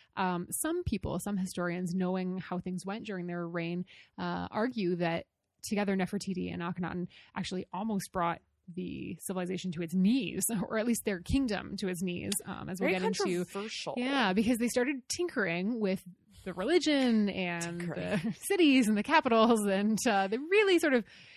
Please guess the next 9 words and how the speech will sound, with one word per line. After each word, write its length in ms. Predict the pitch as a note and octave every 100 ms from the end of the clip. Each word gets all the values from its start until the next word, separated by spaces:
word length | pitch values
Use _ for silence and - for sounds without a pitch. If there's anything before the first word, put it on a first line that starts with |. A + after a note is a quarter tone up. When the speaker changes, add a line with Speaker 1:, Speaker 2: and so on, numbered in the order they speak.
| - _ E4+
Speaker 1:
made 140 | F#4+
a 60 | E4+
hot 240 | - G#3+
mess 180 | C4 C#4
of 80 | C4
things, 400 | A#3+ F#3 F#3+ C#4
Speaker 2:
<laughs> 40 |
Speaker 1:
and, 540 | C#4 - - B3 C4+ -
<laughs> 180 | D4